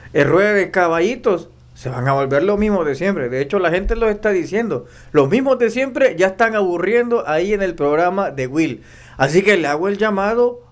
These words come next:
para que le den la oportunidad a otros candidatos también y que también nosotros los conozcamos. Al menos ese es, eh, el deseo de muchos. Y muchas personas me han propuesto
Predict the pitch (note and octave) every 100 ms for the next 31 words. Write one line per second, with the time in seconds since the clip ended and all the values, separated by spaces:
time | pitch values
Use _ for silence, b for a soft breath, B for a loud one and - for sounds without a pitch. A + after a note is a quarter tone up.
0 | _ D3+ C#3+ C#3+ D3 C#3 B2+ B2+ C#3+ C#3+
1 | D#3+ D#3+ D3 C#3+ E3+ - B2 B2 D#3+ G3+
2 | D#3+ C3+ C#3+ C3 B2+ A#2+ B2 E3+ E3 G#3
3 | G3 F3+ B3 B3 b b b b b G3+
4 | G3+ E3+ D#3+ C#3+ C#3+ G3+ F3+ D3+ F3+ A3
5 | G#3+ G3+ D3 C3 F#3 G3+ C3 - B B
6 | A2+ E3 F3+ E3+ E3+ G3 G#3+ A3+ - b
7 | b b C#3 C#3+ C3+ B2 A2+ - - D#3+
8 | D#3+ D#3+ D#3 D3 G3+ D#4 D#4 D3+ - D4
9 | F4 D4+ C#4 A3 A3+ A3+ A3+ F#3 F3+ -
10 | _ E3+ E3 F3+ F3+